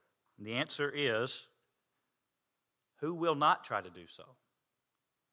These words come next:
Because there are people all over the place that will do so.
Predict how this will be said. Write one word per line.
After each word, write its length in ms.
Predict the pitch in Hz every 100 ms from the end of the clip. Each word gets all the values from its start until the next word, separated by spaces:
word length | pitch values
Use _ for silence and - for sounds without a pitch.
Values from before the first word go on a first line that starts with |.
| _ -
Because 400 | 110 - 127 120
there 200 | 127 135
are 60 | 135
people 420 | 143 139 135 135
all 460 | 117 127 139 139
over 220 | 139 139 127
the 80 |
place 580 | 120 113 92 98 - - - _ _ _ _ -
that 240 | 104 110
will 140 | 113 113
do 220 | 110 113
so. 300 | 107 98 85